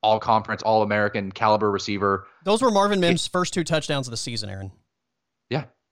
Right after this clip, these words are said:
Speaker 1: It's
Speaker 2: He has two touchdown
Speaker 1: he got a lot
Speaker 2: catches
Speaker 1: of touch-,
Speaker 2: for the whole
Speaker 1: he got a
Speaker 2: season.
Speaker 1: lot last year, but
Speaker 2: Yeah.
Speaker 1: from Spencer, but it just, everybody looks different. Like, the whole outlook of this off-, they look like a top fifteen, top twenty offense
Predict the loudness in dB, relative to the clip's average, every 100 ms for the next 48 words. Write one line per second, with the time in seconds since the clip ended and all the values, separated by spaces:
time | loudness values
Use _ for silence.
0 | _ -8 -8 -10 -4 -2 -2 0 0 2
1 | 4 6 6 4 2 -8 -10 _ -4 0
2 | 0 -2 0 2 4 2 0 -6 -10 -18
3 | -16 -16 -18 _ -12 -12 _ -6 -6 -8
4 | -16 -12 -10 -12 -6 -4 -4 -6 _ _
5 | _ _ _ _ _ _ _ -10 -8 -8
6 | -6 -2 0 0 0 -2 -4 -6 -6 -4
7 | 0 4 4 4 2 -4 -6 _ -6 -2
8 | 2 2 2 2 2 0 -2 -2 -2 -6
9 | 0 0 0 -6 -8 -8 -4 -4 -2 -6
10 | 0 -2 -2 -10